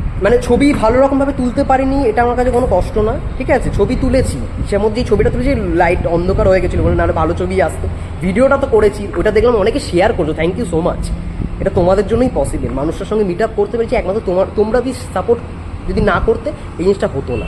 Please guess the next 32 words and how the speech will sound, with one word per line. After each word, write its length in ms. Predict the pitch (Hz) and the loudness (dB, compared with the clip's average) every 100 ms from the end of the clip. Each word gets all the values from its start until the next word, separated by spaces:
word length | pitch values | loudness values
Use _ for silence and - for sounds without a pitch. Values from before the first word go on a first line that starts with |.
| - | -4
তোমরা 180 | 147 165 | -4 -4
সাপোর্ট 320 | 151 165 185 156 | -4 -6 -8 -4
করেছো 300 | 151 160 180 | -6 -4 -6
বলেই 220 | 135 170 277 - - - - | -2 -2 -4 -6 -14 -12 -6
আজকে 120 | 143 | -4
কিন্তু 160 | 156 165 | -2 -2
মানুষটার 340 | 135 143 170 | -2 -2 -4
সঙ্গে 200 | 175 170 | -4 -4
মিট 240 | 147 143 | -2 0
আপও 200 | 165 165 131 | 0 0 -6
করতে 240 | 120 - - | -8 -8 -10
পেরেছি। 260 | 101 - - - - - - - - - | -10 -12 -14 -14 -14 -14 -14 -14 -14 -6
মানে, 140 | 151 160 | -4 -2
full 160 | 226 254 | 2 2
credit 500 | 240 180 180 180 165 | 2 -2 0 -2 2
goes 300 | 175 185 202 | 2 2 -2
to 160 | 190 160 | -2 0
you 100 | 170 | 0
guys, 360 | 143 143 156 156 - - - - - - - | 2 0 0 -4 -10 -14 -14 -14 -12 -12 -10
এটা, 280 | - 165 147 | -2 0 0
মানে, 180 | 143 156 139 | -2 -4 -2
বলতেই 360 | 147 143 170 | -2 0 -2
হবে। 220 | 151 123 127 | -2 -4 0
যাই 200 | 196 214 | 2 2
হোক, 120 | 165 - | -2 -4
রাত 260 | 139 170 185 | -4 -2 0
হয়ে 120 | 185 | 0
গেছে, 300 | 185 185 240 - - - - | 0 -2 -6 -6 -12 -14 -10
ঘরে 240 | - 160 | 0 0
ঢুকবো, 460 | 156 156 - - 233 - - - - - - - - - | 0 -4 -6 0 0 0 -12 -12 -12 -14 -14 -14 -14 -6
বাকিটা 420 | 131 151 151 214 - 143 | -4 -4 -2 -2 -2 -4
রিভিউতে। 460 | 160 175 156 123 | -2 -2 -2 -6